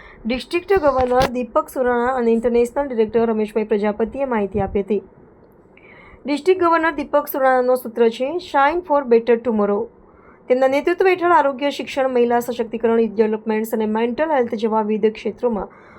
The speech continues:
અનોખા પ્રોજેક્ટ્સ હાથ ધરવામાં આવી રહ્યા છે. તેમના કાર્યકાળ દરમિયાન નીચેના ટાર્ગેટ્સ નક્કી કરવામાં આવ્યા છે. પચીસ હજાર લોકો માટે સી પી આર તાલીમ, એક લાખ ડાયાબિટીસ ચેકઅપ કેમ્પ,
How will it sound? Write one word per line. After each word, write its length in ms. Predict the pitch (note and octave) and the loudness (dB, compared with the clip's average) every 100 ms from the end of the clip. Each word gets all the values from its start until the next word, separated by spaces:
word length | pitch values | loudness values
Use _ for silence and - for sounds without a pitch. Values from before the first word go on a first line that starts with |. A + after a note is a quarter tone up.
| - - | -8 -2
અનોખા 320 | D4 D#4+ E4+ | 0 0 0
પ્રોજેક્ટ્સ 440 | D#4 A#3 A#3+ - | 0 0 -2 -2
હાથ 120 | A3+ | -2
ધરવામાં 360 | F#3 G#3 G#3 A3+ | 0 -2 0 0
આવી 80 | G3+ | 0
રહ્યા 200 | G3 G3 | 0 -2
છે. 200 | F#3 G#3 - - _ _ - - - - - - | -4 -8 -10 -20 _ _ -20 -20 -20 -20 -10 -2
તેમના 180 | C4 C4+ | 0 2
કાર્યકાળ 400 | D4 D#4+ F#4+ F#4+ | 4 4 4 2
દરમિયાન 320 | F4 D#4+ E4+ | 2 2 0
નીચેના 320 | D4+ C#4 C4+ | 0 0 2
ટાર્ગેટ્સ 460 | C#4 A#3+ A#3 B3 A#3+ | 4 2 2 0 0
નક્કી 160 | A3+ | -2
કરવામાં 260 | A#3 A3 A3 | -2 0 0
આવ્યા 160 | G#3+ | 0
છે. 260 | G#3+ C4 C#4+ | -2 -4 -6
પચીસ 400 | D4 A#3 C#4 C#4 | -2 -4 -4 -6
હજાર 200 | C4+ C#4+ | -2 0
લોકો 260 | B3+ A#3 A3+ | 0 0 -2
માટે 260 | A3+ A#3 | 0 0
સી 160 | A#3 A3 | -2 -4
પી 140 | A3 | -2
આર 120 | G#3+ | -2
તાલીમ, 360 | G#3 G#3+ G#3 B3+ F#4 - - - _ - - - - - - _ _ _ - - _ - - - - - - _ - - - | 0 0 0 -2 -8 -20 -20 -20 _ -20 -20 -20 -20 -20 -20 _ _ _ -20 -20 _ -20 -20 -20 -20 -20 -20 _ -20 -12 -4
એક 160 | C#4+ D4+ | -2 2
લાખ 200 | D#4 C#4+ | 0 4
ડાયાબિટીસ 500 | C#4 A#3+ A#3+ B3 A#3 | 2 2 0 -6 0
ચેકઅપ 480 | A#3+ A3+ A3+ A3 | 0 2 -2 -2
કેમ્પ, 440 | A#3 B3+ A3 A3 | -4 0 0 0